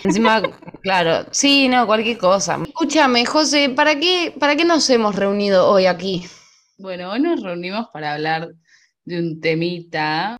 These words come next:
Speaker 2: O sea, en realidad son, por ahí vamos a hablar de dos cosas diferentes, pero que tienen mucho que ver.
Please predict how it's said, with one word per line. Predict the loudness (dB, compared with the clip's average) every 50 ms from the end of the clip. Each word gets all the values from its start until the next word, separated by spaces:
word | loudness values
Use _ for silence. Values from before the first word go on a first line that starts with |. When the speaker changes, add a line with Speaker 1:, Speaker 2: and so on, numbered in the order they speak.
| _ _
Speaker 2:
O | -6 -6 -4
sea, | 0 0 0
en | 0 0
realidad | 0 0 0 0 0 -2
son, | -2 -4 -2 -2 -2 -2 -4 -6 -8 -12 -18 -20 -20 -20 -20 -20 -18 -18 -18 -20 -20 -20 _ _
por | -8 -4 -2
ahí | -2 -2 -2 -4 -8 -10 -10
vamos | -6 -4 -4 -4 -2 -4
a |
hablar | -4 -4 -4 -4 -4
de | -4
dos | -6 -6
cosas | -8 -10 -10 -8 -8 -10
diferentes, | -10 -10 -10 -8 -6 -6 -6 -4 -4 -6 -6
pero | -6 -6 -8 -6 -8
que | -8 -8
tienen | -8 -6 -6 -4 -4 -6
mucho | -6 -6 -8 -8 -8 -6
que | -4 -2
ver. | -2 -2 -2 -4